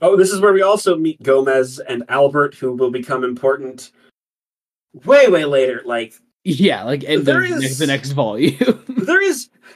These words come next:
Speaker 1: Manapul and Bucalato are doing a lot of really nice seating,
Speaker 2: Mm-hmm.
Speaker 1: but it also makes, there's also a lot to keep track of, surprisingly.
Speaker 2: Yeah, yeah, like, when you actually, like, get to, like, where,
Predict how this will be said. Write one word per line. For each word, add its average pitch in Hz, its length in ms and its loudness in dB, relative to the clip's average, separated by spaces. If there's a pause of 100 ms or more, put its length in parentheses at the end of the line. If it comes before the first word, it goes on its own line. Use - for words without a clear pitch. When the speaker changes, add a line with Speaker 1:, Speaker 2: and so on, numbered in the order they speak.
(720)
Speaker 1:
Manapul 330 420 2
and 220 80 -2
Bucalato 170 340 2
are 131 100 -2
doing 185 340 0 (180)
a 156 100 -4
lot 175 480 -2
of 175 240 -4 (120)
really 247 420 -8
nice 226 480 -10
seating, 247 880 -4 (480)
Speaker 2:
Mm-hmm. 120 400 -10 (160)
Speaker 1:
but 202 140 4
it 202 120 4
also 208 320 2
makes, 160 380 -2 (480)
there's 175 140 2
also 233 280 2
a 139 60 0
lot 127 380 -2
to 143 80 -20
keep 139 200 -10
track 123 340 -8
of, 151 100 -6
surprisingly. 190 680 0
Speaker 2:
Yeah, 147 440 0
yeah, 131 260 -2
like, 135 160 -6
when 165 120 -2
you 170 200 -2
actually, 160 260 -2
like, 135 180 0
get 135 160 -4
to, 143 80 -12
like, 120 180 -6
where, 120 440 -6